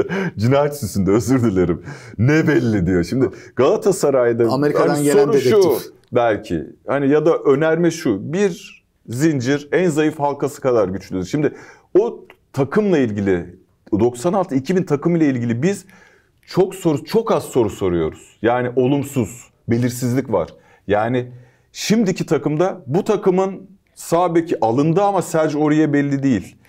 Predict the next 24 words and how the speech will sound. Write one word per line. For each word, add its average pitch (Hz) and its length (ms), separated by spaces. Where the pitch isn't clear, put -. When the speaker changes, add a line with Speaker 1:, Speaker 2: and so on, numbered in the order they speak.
Speaker 1:
E, 110 100
şey, 170 460
Kö-, - 460
Kö-, 170 460
Köf 120 300
diyecek, 104 320
müzik 110 400
Speaker 2:
Kö-, 151 220
Speaker 1:
Kö-, 185 420
Speaker 2:
Derek 180 340
Kö. 180 80
Speaker 1:
gelişim, 151 380
belirsiz 135 500
gelişim 127 460
de 151 180
olumlu, 123 300
çok 135 180
olumlu 143 260
sinyaller 131 640
veriyor. 131 360
Tamam, 151 240
savunma 135 480
attı, 131 240
okey. 143 460